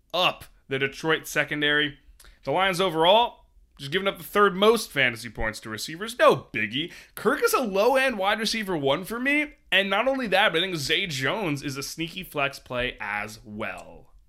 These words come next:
Got two more players for y'all. This has been the Breakout Football Podcast on the Believe Network, sponsored by Prize Picks. I am Zach Cohen. Sign up and deposit at Prize Picks to get a deposit match using my code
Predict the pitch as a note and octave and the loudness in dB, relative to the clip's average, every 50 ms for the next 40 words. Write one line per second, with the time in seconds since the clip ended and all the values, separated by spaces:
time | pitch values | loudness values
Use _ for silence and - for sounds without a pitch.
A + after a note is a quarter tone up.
0 | _ _ - - - D3+ D#3 D3 - G3 G#3 G#3 G#3+ G#3 G3+ G3 G3+ G#3 G#3 G3+ | _ _ -4 2 4 4 4 4 2 -2 0 2 2 2 2 0 0 2 2 2
1 | - - - F#3+ G3+ G3 F#3+ F#3+ F#3+ F3+ - F3 E3+ G3+ F#3+ F#3+ D#3+ D3+ F3+ G3 | 0 0 0 2 4 4 4 2 0 -4 -6 -6 -6 -4 -4 -4 -4 -2 -2 -2
2 | G3 G3 G3 F#3 F3 - - - G3 F3+ - F#3 E3 D#3+ C#3+ E3 E3 E3 E3 E3 | 0 2 2 2 2 0 -2 -2 -2 0 2 2 2 2 4 4 4 4 4 4
3 | D#3 D3 D#3 D3+ D3 C#3+ C3+ C#3+ C#3 C3+ B2+ B2+ D3 D3 C#3 B2+ C3+ C#3 C3 C3+ | 4 2 2 2 2 0 -2 -4 -6 -6 -4 -4 -2 -4 -2 -2 -2 -2 -2 -2
4 | C3+ B2+ A#2+ - - - D3 C#3+ C#3 C3 - C3+ C3+ B2+ A2+ A2 A2 - - D#3 | -2 -4 -4 -6 -8 -6 -4 -2 -2 -4 -4 -6 -4 -4 -4 -4 -6 -4 0 2
5 | D#3 D#3+ E3+ D#3+ - - E3+ E3 D#3 - - B2+ A#2+ A#2+ A2+ A2+ A#2 A2 A#2 G#2+ | 4 4 4 2 0 -2 -2 -2 -4 -4 -6 -4 -4 -4 -4 -6 -6 -6 -6 -6
6 | G#2 - - - D3+ E3 E3+ F3 E3+ E3 D3+ - - D#3+ D#3 D#3 D#3+ D3+ C#3+ C#3 | -6 -8 -6 -6 -4 -4 -2 -4 -4 -6 -4 -2 0 2 2 2 2 0 0 -2
7 | C3 B2+ - - C#3+ C#3+ D3+ D#3 D3 C#3+ C#3 C3+ B2+ - C#3+ C#3+ D3 D3 C#3+ - | -4 -6 -6 -2 0 2 2 2 0 -2 -6 -6 -4 0 2 2 2 2 0 -2
8 | - D3+ C#3+ C#3 - - C#3+ C3+ C3+ C3+ C3+ B2+ B2+ B2+ - D3+ D3+ D3+ C#3+ C3+ | -2 -2 -2 -2 -4 -6 -4 -2 -2 -2 -2 -4 -6 -6 -2 -2 0 0 -2 -4
9 | B2+ D3 D#3+ E3+ E3 D3 - D3 D#3 F#3+ G#3 G3+ G#3+ G#3 E3+ E3 F3 G3 A3 G#3+ | -2 2 2 2 2 0 -2 -2 0 2 2 2 2 2 2 2 4 4 4 4
10 | - G#3+ C4+ C#4+ C4+ A#3+ G#3 G#3 | 4 6 6 8 8 8 6 2